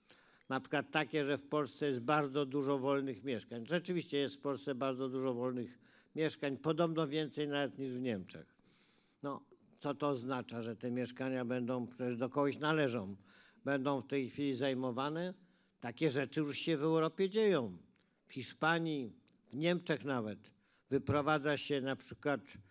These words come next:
jakąś panią, która dziesięciolecia spędziła w swoim mieszkaniu, yy, przenosi do mniejszego przymusowo i w to miejsce wchodzi rodzina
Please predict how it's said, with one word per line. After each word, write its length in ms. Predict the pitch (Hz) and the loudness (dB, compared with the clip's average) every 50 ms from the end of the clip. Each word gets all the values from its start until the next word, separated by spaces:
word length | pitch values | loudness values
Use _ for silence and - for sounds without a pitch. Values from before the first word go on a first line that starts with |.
| _ _ _ _ _ _ _ - | _ _ _ _ _ _ _ -8
jakąś 360 | 131 - 131 139 139 139 - | -6 -2 -2 -2 -2 -2 -2
panią, 420 | - - 151 151 151 147 143 135 | 0 2 2 2 2 0 0 -2
która 300 | 117 - - 135 135 131 | -4 -4 -2 0 0 0
dziesięciolecia 960 | 120 120 139 131 - - 151 147 131 - - 151 151 151 151 135 - 143 135 | 0 0 -2 -2 0 0 0 0 -2 0 0 2 2 2 2 0 0 -2 -2
spędziła 580 | 123 - - - 139 135 120 127 143 139 135 131 | -2 -4 -4 -2 -2 -2 0 0 2 2 2 0
w 20 | |
swoim 380 | 131 - - 143 139 135 127 131 | -2 -4 -2 0 0 0 2 2
mieszkaniu, 680 | 135 131 123 - - - 139 139 139 139 143 143 139 - - - - - - - _ _ _ _ _ - | 0 0 0 0 0 0 2 2 2 0 -2 -4 -6 -8 -14 -20 -20 -20 -20 -20 _ _ _ _ _ -6
yy, 60 | 120 123 123 123 123 123 123 120 123 117 101 - - - _ _ _ _ | -4 -2 0 2 2 2 0 0 -2 -4 -6 -10 -16 -20 _ _ _ _
przenosi 520 | - - 147 147 147 147 139 - - 143 131 | -6 -2 -2 0 0 0 -2 -2 -2 -4 0
do 360 | 123 135 135 135 135 123 104 90 - _ _ _ _ _ _ _ _ - | 2 2 2 2 2 0 -4 -8 -16 _ _ _ _ _ _ _ _ -4
mniejszego 600 | 123 139 147 143 139 - - - 156 147 147 147 | 0 2 4 4 4 4 4 2 2 2 2 0
przymusowo 840 | 113 - - - 139 131 131 120 - - 143 139 131 139 147 147 151 | 0 0 -2 -2 0 0 0 0 2 2 2 2 2 2 0 0 0
i 180 | 147 139 131 120 | -2 -4 -6 -8
w 180 | - - - - _ | -12 -16 -20 -10 _
to 120 | - 143 143 | -2 0 0
miejsce 440 | 147 147 143 127 - - 143 135 | 2 2 0 0 0 -2 -4 -4
wchodzi 340 | - - - 139 131 127 139 | -2 -2 -2 -2 0 0 0
rodzina 560 | 131 135 135 120 120 127 123 127 131 127 117 | 0 0 0 0 -2 -2 0 0 0 0 -2